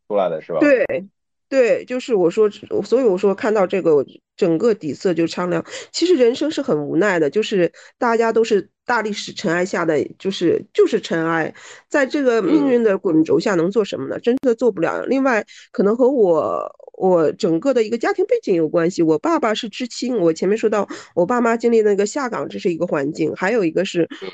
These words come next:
Speaker 2: 我爸是知青，我不知道现在小朋友是否还了解知青这个概念。
Speaker 1: <laughs> 上山下乡，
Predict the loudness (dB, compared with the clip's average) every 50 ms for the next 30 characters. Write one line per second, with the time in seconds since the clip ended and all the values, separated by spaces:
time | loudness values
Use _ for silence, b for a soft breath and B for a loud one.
0 | -2 -2 0 0 0 -2 -2 -4 -4 -4 -4 -4 -4 -2 0 0 0 0 -2 -4
1 | -2 -2 -2 -2 -2 -2 0 0 0 0 0 -2 -4 -4 -4 -2 -2 -2 -4 -4
2 | -4 -2 -2 -2 0 0 0 2 2 2 0 0 0 -2 -2 -2 -4 -8 -6 -2
3 | 0 0 2 2 0 0 0 -2 -2 0 0 0 -2 -2 -2 -4 -6 -10 _ _
4 | _ b b b b b b b b b b b _ -12 -12 -12 _ _ -2 -2
5 | -2 -2 -2 -2 0 2 2 2 2 2 0 -2 0 0 -2 -2 -2 -2